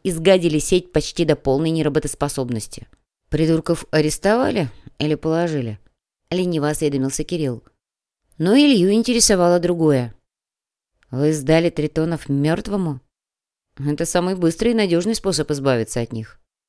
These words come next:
Объяснение так себе. Теперь на Грязнова смотрели все. И Чайка, и Рус, и Ганза, и Патриция.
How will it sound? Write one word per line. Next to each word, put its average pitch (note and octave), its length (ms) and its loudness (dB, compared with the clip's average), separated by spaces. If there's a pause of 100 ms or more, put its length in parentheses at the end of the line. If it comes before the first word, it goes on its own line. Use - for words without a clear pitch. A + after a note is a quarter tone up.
(440)
Объяснение A3+ 720 -2
так D3+ 300 -4
себе. C#3 340 -6 (320)
Теперь G3+ 320 2
на A#3 80 2
Грязнова D#3+ 440 0
смотрели D#3+ 440 -2
все. B2 380 -4 (340)
И C#3 80 -8
Чайка, E3 460 0
и - 260 -2
Рус, C#3+ 320 -4
и G#3 80 -2
Ганза, C#3+ 440 0
и - 140 -10
Патриция. C#3+ 640 -6